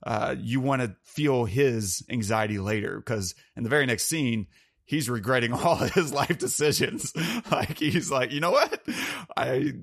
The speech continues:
not only was this my first, I've been bullshitting everything up until this moment, and I'm, I'm, I can't, you know, do it any longer. I, I'm really not that person. I gotta go."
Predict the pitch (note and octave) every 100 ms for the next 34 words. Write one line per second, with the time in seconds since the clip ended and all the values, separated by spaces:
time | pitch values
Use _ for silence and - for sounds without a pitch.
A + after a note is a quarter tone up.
0 | - C#3+ E3+ G3+ F#3+ E3+ E3+ D#3 D3+ C3
1 | D#3+ D3+ C3 A#2+ A#2+ G#2 _ - F3+ F#3
2 | - E3+ D#3 D3+ D3+ D3 D3+ D3 C3+ C#3
3 | C#3 D3 C#3 A#2+ C#3 C3 C3 B2+ - -
4 | - _ - A2 A2 A2+ - A#2+ G#2 F#2
5 | - G2+ - C3 A#2 - _ _ B2+ A2+
6 | G#2+ G#2+ G2 - G#2+ A#2+ A2 G#2+ G2+ G#2
7 | G#2 - A#2+ G#2 F#2+ - A2 A#2+ - -
8 | - _ _ - A#2 A2 A2 C3 B2 G#2
9 | G#2 G2 - - - - - A#2 G2+ F#2+
10 | - B2